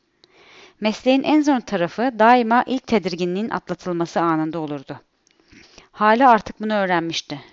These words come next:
Yüzüne en inandırıcı ifade vermeye çalışarak gülümsedi. "Herhalde siz de gazetelerden öğrenmişsinizdir. Şu son bir ay içinde işlenen ün-, üç cinayette müşterek bir yan var," dedi.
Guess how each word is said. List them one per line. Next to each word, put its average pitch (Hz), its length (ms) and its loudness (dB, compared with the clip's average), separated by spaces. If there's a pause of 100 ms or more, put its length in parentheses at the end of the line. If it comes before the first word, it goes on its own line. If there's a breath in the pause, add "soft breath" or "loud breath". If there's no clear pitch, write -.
(120)
Yüzüne 208 320 -4
en 262 220 -2
inandırıcı 170 540 -2
ifade 180 400 -2
vermeye 165 320 0
çalışarak 190 480 -8
gülümsedi. 151 520 -8 (840 loud breath)
"Herhalde 254 480 4
siz 254 240 -4
de 233 60 2
gazetelerden 220 600 0
öğrenmişsinizdir. 190 1000 -4 (380 soft breath)
Şu - 180 -12
son 277 340 -2
bir 247 140 -2
ay 196 180 0
içinde 180 300 -4
işlenen 175 440 -2
ün-, 233 200 -6 (180)
üç - 220 -8
cinayette 180 720 -2 (160)
müşterek 214 520 -4
bir 202 80 -4
yan 170 280 -2
var," - 240 -12 (340)
dedi. 147 260 -8